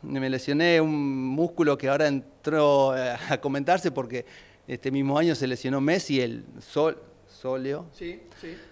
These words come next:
Speaker 1: O el soleo, la verdad que lo
Speaker 2: Soleo.
Speaker 1: único, el soleo. Lo único que hice fue descubrir lo que existe y que realmente es músculo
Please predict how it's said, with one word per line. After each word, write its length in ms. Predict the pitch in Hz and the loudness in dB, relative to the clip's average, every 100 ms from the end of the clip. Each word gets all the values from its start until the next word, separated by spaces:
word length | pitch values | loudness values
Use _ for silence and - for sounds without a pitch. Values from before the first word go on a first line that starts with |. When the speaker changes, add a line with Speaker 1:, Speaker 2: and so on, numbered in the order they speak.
| - | -18
Speaker 1:
O 80 | 107 | -16
el 60 | |
soleo, 720 | - 113 117 139 139 139 131 - | -14 -10 -4 0 2 2 -2 -8
la 120 | 123 | -8
verdad 200 | 165 139 | -2 0
que 220 | 143 139 131 | 2 0 0
lo 120 | 135 | 2
Speaker 2:
Soleo. 220 | 165 175 | 4 4
Speaker 1:
único, 200 | 165 147 | 0 -2
el 80 | 151 | -2
soleo. 380 | 123 147 135 139 143 - | 2 2 2 -4 -12 -10
Lo 120 | 123 | -2
único 200 | 156 156 | 0 0
que 120 | 135 | 0
hice 180 | 170 156 | 0 0
fue 120 | 143 | 2
descubrir 460 | 147 143 131 135 165 | 0 0 -2 0 2
lo 140 | 151 | 2
que 80 | 127 | 0
existe 600 | 120 - 220 - 226 220 180 - | -6 -4 -2 2 0 0 -12 -10
y 140 | 135 | -10
que 300 | 113 - 139 | -8 -6 -4
realmente 500 | 143 160 175 165 156 | 0 0 0 0 0
es 60 | 135 127 113 _ | -2 -4 -12 _
músculo 920 | - 139 156 156 151 139 131 120 - | -12 -6 -6 -6 -4 -2 -2 -4 -10